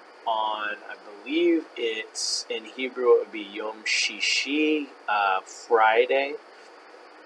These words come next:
And that, that's, you know, or if it's a two-day Rosh Chodesh, they may say, like, Yom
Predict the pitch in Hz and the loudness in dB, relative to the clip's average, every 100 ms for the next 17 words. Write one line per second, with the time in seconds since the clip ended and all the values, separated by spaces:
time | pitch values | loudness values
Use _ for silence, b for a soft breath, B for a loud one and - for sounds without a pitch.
0 | - - 113 107 107 104 98 95 - - | -14 -8 -4 -4 -4 -6 -10 -12 -6 -6
1 | - - - 117 113 - - - - - | -6 -12 -2 2 4 2 -10 -20 -6 -2
2 | 107 - - - - - - - - - | -2 -2 -4 -6 -8 -18 -20 -20 -20 -16
3 | 110 98 95 92 - 143 147 135 - - | -10 -8 -8 -8 2 6 8 6 2 -12
4 | - - - 165 165 143 117 107 107 104 | -12 -8 -2 0 4 6 6 4 0 -2
5 | - 104 104 104 101 - - - - - | -4 -2 -2 -2 -2 -4 -10 -14 -20 -20
6 | - - - 117 107 107 104 101 - 117 | -20 -20 0 0 2 -2 -4 -4 -2 0
7 | 104 101 95 92 - - - - 117 101 | 2 4 2 0 -4 -20 -20 -8 -2 0
8 | 98 - - 117 113 110 107 107 | 0 -4 -8 -4 -2 -2 -4 -8